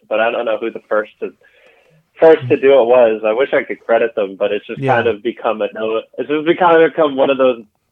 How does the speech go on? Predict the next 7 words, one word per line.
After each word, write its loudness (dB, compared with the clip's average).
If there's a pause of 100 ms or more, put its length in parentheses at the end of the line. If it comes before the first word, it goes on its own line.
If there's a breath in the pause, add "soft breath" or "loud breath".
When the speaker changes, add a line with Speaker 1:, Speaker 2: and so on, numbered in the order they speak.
(240)
Speaker 1:
things -2
that 0
everyone -2
knows -4
now. -14 (220)
Speaker 2:
Yeah. -6 (840)
Yeah. -18